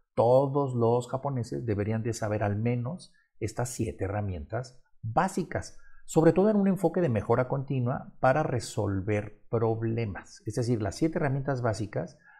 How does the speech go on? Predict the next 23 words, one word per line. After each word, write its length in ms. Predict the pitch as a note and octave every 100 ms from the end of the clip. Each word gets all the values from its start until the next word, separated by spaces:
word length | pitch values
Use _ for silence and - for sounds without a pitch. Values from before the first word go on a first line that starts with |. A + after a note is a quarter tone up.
| _
son 320 | - D#3 F3+
específicamente 960 | F#3+ B2+ - B2+ D3+ C#3+ A#2 G#2 G2+ C3
para 300 | A2+ G#2 G2
dotar 360 | G2 - C#3
a 20 | D#3+
la 160 | D#3
persona 560 | D#3+ D#3 C3 C3 D#3+ -
de 180 | A#2+ G#2+
habilidades 640 | F#2+ C#3+ F3 D#3 C3 C#3+
para 240 | - A2
resolver 560 | G2 G2+ - G2 F#2+ F#2+
problemas. 540 | - G2+ G#2+ G2+ - _ _ -
La, 480 | E3 C#3 E3+ - -
las 340 | B2+ C3 B2+
siete 220 | - G#3
herramientas 480 | D4+ F#3 E3+ E3+ F3+
básicas 420 | D3+ - D3 F3+
las 140 | C3+ -
puedes 340 | A2+ G#2+ A2
leer 200 | A2 G#2+
aquí, 380 | G#2+ - E3+ -
digo, 180 | - G2
se-, 140 | F#2